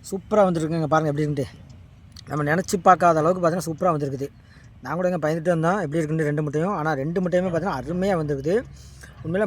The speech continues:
மண்ணில் சுட்டா இருந்தாலும் பார்க்கறதுக்கு சூப்பராகவும் டேஸ்ட்டாகவும் இருக்குதுங்க. இந்த வீடியோ பிடிச்சிருந்தா மறக்காம ஒரு லைக்கை பண்ணி விட்ருங்கங்க.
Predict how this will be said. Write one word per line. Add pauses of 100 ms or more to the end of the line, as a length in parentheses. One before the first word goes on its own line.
மண்ணில்
சுட்டா
இருந்தாலும்
பார்க்கறதுக்கு
சூப்பராகவும்
டேஸ்ட்டாகவும்
இருக்குதுங்க. (1400)
இந்த (120)
வீடியோ
பிடிச்சிருந்தா
மறக்காம
ஒரு
லைக்கை
பண்ணி
விட்ருங்கங்க.